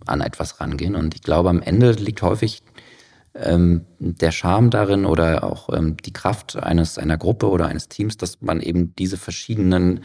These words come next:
Herangehensweisen irgendwie zusammenführt. Ähm, und ich habe auch jetzt in, in den letzten Jahren viele Künstlerinnen kennengelernt, die, ähm, sehr strukturiert über ihre Arbeit nachdenken, ähm, und welche, die sozusagen sehr assoziativ daran gehen. Da gibt's wahrscheinlich noch viele andere,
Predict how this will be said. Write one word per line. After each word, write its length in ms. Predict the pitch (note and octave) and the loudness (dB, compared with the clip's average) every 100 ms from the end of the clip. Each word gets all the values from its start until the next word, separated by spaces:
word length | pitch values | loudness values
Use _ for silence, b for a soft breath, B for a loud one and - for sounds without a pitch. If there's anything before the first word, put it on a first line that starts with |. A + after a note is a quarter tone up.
| B B | B B
Herangehensweisen 800 | E2+ D#2+ G2+ F2+ - D#2 D#2+ D#2 | -4 0 2 2 2 0 0 -2
irgendwie 220 | F2+ E2+ | -2 -2
zusammenführt. 880 | - E2+ E2 F2+ D#2+ - - - - B B B B B B B B - | -4 -4 2 2 2 -4 -8 -8 -16 B B B B B B B B -10
Ähm, 220 | D2 D2 | -6 -4
und 80 | F#2 | -4
ich 100 | - | -4
habe 220 | F2 - | -4 -4
auch 160 | F2+ | -6
jetzt 260 | - F#2+ - | -4 -8 -8
in, 400 | - E2 E2 E2+ | -2 2 2 0
in 120 | - | -2
den 120 | E2 | 0
letzten 320 | E2 E2 - F2 | 0 -2 -2 0
Jahren 420 | D#2 E2 F2+ F2 | 2 4 2 2
viele 420 | - - F2+ F2+ | -2 -4 -2 -2
Künstlerinnen 680 | - G2+ - G#2 G2 F#2+ F#2+ | -4 -8 -4 -4 -2 -2 -2
kennengelernt, 640 | - F#2+ F#2 F2 F2 F2 B B B B B B - | -2 -2 2 4 2 0 B B B B B B -8
die, 260 | F2 E2+ D#2+ | -2 0 0
ähm, 480 | - D#2+ D#2+ D#2+ - - | -2 -2 0 0 -4 -8
sehr 160 | D#2 E2+ | -6 -6
strukturiert 520 | - - E2+ G#2 E3 | -6 -6 -2 -2 -2
über 140 | - | 0
ihre 180 | C#2 D2+ | 0 0
Arbeit 220 | - D2 | 0 0
nachdenken, 560 | D#2+ D#2+ - - - E3 _ _ _ _ | 0 -4 -4 -6 -2 -4 _ _ _ _
ähm, 340 | - D#2 D#2+ E2 | -6 -4 -4 -2
und 260 | D#2+ F2 | -2 0
welche, 260 | E2+ F#2 - | 0 -2 -4
die 240 | - G2+ | -8 -6
sozusagen 600 | G2 - F#2 F2+ F2+ F2+ | -2 -2 0 0 2 0
sehr 460 | E2 F2 F#2 F2+ - | -2 0 2 2 2
assoziativ 640 | F2 F2+ F#2 - C3+ - F#3 | 0 0 -4 -2 -4 -4 -14
daran 360 | D#3 D2+ D2 | -6 -2 0
gehen. 120 | D2+ D#2 | 0 0
Da 80 | |
gibt's 160 | E2 - | -2 -4
wahrscheinlich 240 | F2 F#2 | -2 2
noch 80 | F2+ | 2
viele 220 | - A2 | 4 2
andere, 360 | - A#2 F#2+ F2 | 4 4 4 2